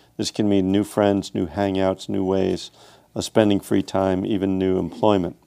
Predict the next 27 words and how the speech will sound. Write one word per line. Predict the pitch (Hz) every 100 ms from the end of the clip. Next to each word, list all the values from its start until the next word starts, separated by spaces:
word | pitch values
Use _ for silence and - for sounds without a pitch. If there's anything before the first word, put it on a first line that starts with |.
| _ _ - - _
It's | 117 -
difficult | - 135 - - 139
to | 139
stay | 127 127
clean | 120 - 101 92
if | 95 -
you | 95
are |
hanging | 85 90 90 90
out | 92
with | - 101
all | 95
the | 90 87
old | 90 -
friends | - 87 -
who | 92
are |
still | 87 - 90
getting | 90 82
loaded. | 80 85 85 82 76 _ _ _ _ _ _ _ -
I've | 107
noticed | 131 107
this | 104
particularly | - - 107 104 95
for | 92
young | 87 90 87
people, | 101 98 110 107